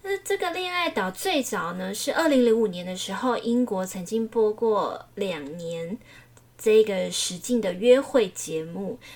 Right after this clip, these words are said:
那之后停了，到二零一五年开始又开始制播，那这一次开始就非常的受欢迎，所以它一路播到二零二零年。因为武汉肺炎的关系呢，所以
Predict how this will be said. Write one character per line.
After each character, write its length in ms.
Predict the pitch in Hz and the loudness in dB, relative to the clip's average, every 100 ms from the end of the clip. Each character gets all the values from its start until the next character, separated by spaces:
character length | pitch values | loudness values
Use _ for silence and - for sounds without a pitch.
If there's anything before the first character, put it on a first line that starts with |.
| - | -6
那 180 | 269 254 | 0 0
之 180 | 240 240 | 0 0
后 160 | 247 | 0
停 300 | 233 - 170 170 | 0 -4 -8 -6
了， 160 | 180 180 | -4 -4
到 280 | - 277 254 - | 0 4 4 2
二 200 | 302 294 | 4 6
零 200 | 254 226 | 6 4
一 220 | - 285 | 0 -2
五 160 | 294 226 | 0 0
年 300 | 180 175 185 | -2 -8 -8
开 280 | - 247 240 | -4 -2 0
始 340 | 262 - 151 | 0 -4 -4
又 180 | 131 220 | 0 0
开 180 | 220 214 | 0 -6
始 180 | - - | -6 -8
制 360 | - 214 196 175 | -8 -6 -6 -8
播， 380 | - 185 180 175 - - - - | -12 -10 -10 -12 -14 -20 -20 -4
那 200 | 254 240 214 | 0 0 -2
这 220 | - 285 247 | 0 4 4
一 20 | |
次 180 | - 254 | 2 -4
开 120 | 233 | -2
始 120 | 220 | -2
就 120 | 185 202 | -2 -6
非 240 | 202 196 | -4 -6
常 160 | 190 165 | -6 -10
的 80 | |
受 280 | 160 - 185 | -8 -6 -6
欢 200 | 165 180 | -6 -8
迎， 80 | 180 | -8
所 160 | 165 208 | -6 -4
以 40 | |
它 160 | 226 196 | -4 -6
一 240 | 202 196 | -6 -4
路 180 | 226 220 | -2 -2
播 260 | 196 202 | -4 -4
到 380 | 196 214 190 160 - - - - - | -4 -4 -4 -6 -12 -20 -20 -20 -4
二 220 | - 233 | 2 4
零 420 | 208 185 190 196 - | 2 0 -2 -4 0
二 140 | 262 | 4
零 240 | 226 208 220 | 4 4 4
年。 280 | 214 202 | 2 2
因 140 | 247 320 | 0 2
为 100 | 311 | 4
武 100 | 214 | 4
汉 220 | 202 262 | 4 0
肺 300 | 262 370 285 | 0 0 2
炎 180 | 220 185 | 0 -2
的 120 | 190 | -6
关 340 | 190 220 214 | -2 -2 0
系 300 | 233 - 208 | -2 -4 -4
呢， 320 | 208 185 180 180 | -4 -4 -6 -4
所 120 | 226 | 0
以 140 | 208 | 0